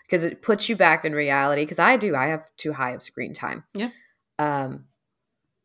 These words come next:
Speaker 1: and it makes you realize, I, I don't know what it is about getting off of social media, even if it's for short breaks,
Speaker 2: Mm-hmm.
Speaker 1: it just makes you realize, like, that's a human being you're bullying. That's a
Speaker 2: Yeah.
Speaker 1: human being you are subjecting to your vitriol. Like, you don't,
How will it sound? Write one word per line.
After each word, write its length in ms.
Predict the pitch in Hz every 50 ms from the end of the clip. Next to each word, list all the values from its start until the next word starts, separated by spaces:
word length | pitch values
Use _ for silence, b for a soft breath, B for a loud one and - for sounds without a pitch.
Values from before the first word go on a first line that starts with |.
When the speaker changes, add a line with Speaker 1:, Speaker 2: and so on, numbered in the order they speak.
| _ _ _ _
Speaker 1:
and 480 | 170 175 170 165 160 139 143 135 - - _ _ _ _ _ _ - - - _ _ _
it 180 | - - 190 190
makes 300 | 202 196 196 196 - -
you 80 | 208 175
realize, 960 | 165 190 196 202 196 180 170 165 160 160 156 160 156 160 - - - - - _
I, 140 | - 185 185
I 60 | -
don't 120 | 240 262 262
know 100 | 247 220
what 160 | 208 214 214
it 100 | 214 202
is 140 | 190 180 175
about 240 | 170 175 170 160 165
getting 240 | 156 147 156 143
off 240 | 110 143 143 143 -
of 80 | 165 156
social 300 | - 175 160 160 170 165
media, 240 | 160 156 156 156 -
even 220 | - 165 160 180
if 100 | 175 -
it's 120 | 160 151 -
for 80 | -
short 300 | 151 - - 160 156 -
breaks, 520 | - 151 143 147 208 226 226 - - - - -
Speaker 2:
Mm-hmm. 220 | 180 165 156 151 151 - _ _
Speaker 1:
it 60 | 185
just 180 | 190 202 202 208
makes 200 | 202 196 202 -
you 80 | 185
realize, 400 | 190 190 180 170 156 151 151 151
like, 220 | - 156 156 156 -
that's 200 | 247 294 294 -
a 60 | 381
human 480 | 349 - - 339 320 320 320 285 254 208
being 540 | - 208 220 226 214 196 170 156 151 147
you're 280 | 156 160 160 151 147 - _
bullying. 460 | - 165 156 139 120 120 117 - 123 127
That's 240 | - 196 240 285 302
a 60 | 302
Speaker 2:
Yeah. 100 | - -
Speaker 1:
human 220 | 254 240 233 214
being 340 | 202 196 190 170 160 151 151
you 160 | 147 139 143
are 160 | 151 143 147
subjecting 800 | 147 - 165 156 - - 180 - - - 170 160 160 156 151 147 B B B B B B B B
to 120 | - - 196
your 140 | 185 175 156
vitriol. 560 | 151 156 147 - 151 131 85 69 104 101 165
Like, 260 | 196 185 170 - b b b b b b b _
you 160 | - 226 247
don't, 340 | 277 285 294 285 277 -